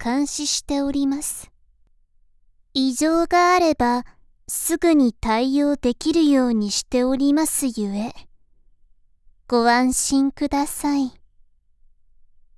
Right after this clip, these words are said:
<laughs> 安心したら、眠くなってきましたか？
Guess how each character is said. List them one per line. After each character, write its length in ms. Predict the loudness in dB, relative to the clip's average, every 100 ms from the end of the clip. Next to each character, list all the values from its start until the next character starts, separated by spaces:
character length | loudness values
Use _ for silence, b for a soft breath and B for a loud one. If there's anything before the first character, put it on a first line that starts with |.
| _ _ _ _
<laughs> 1900 | -12 -12 -14 -18 -18 _ _ -18 -16 -16 -20 _ _ _ _ _ _ _ _ -10
安 260 | -8 -6
心 400 | -8 -6 -6 -6
し 180 | -8 -10
た 160 | -10 -10
ら、 280 | -10 -14 -18 -20 _ _ _ _ -20 _ _ -20 _ _ _ _
眠 360 | -4 0 2 0
く 180 | 0 2
な 140 | 2
っ 20 |
て 260 | 0 -8 -14
き 200 | -8 -6
ま 120 | -4
し 140 | -4 -8
た 160 | -10
か？ 400 | -14 -10 -10 -10